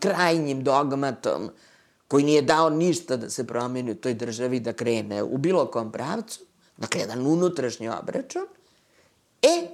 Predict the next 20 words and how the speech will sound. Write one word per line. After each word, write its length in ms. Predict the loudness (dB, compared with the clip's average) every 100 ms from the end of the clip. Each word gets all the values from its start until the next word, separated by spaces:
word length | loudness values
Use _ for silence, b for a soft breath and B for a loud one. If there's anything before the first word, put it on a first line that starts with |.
| -18 _ _
vama 320 | 0 2 4
je 80 | 2
zgodno 380 | 0 -4 -4 -6
da 80 | -8
je 100 | -8
to 100 | -10
tu 180 | -10 -16
počelo. 420 | -18 -16 -18 -18 b b b
Po 120 | 0 2
najnovijim 600 | 2 0 0 0 0 0
udžbenicima 600 | 0 0 -2 -2 0 2
nije 220 | 4 2
baš 220 | 2 -6
toliko 340 | -4 -4 -4
Ranković, 580 | -4 -4 0 0 0 -6 _
ali 260 | 0 0 2
je 240 | 0 0 0
Ustav 300 | 0 0 -2
sedamdeset 560 | -2 -2 -2 -4 -6
četvrte. 380 | -12 -16 -20 -20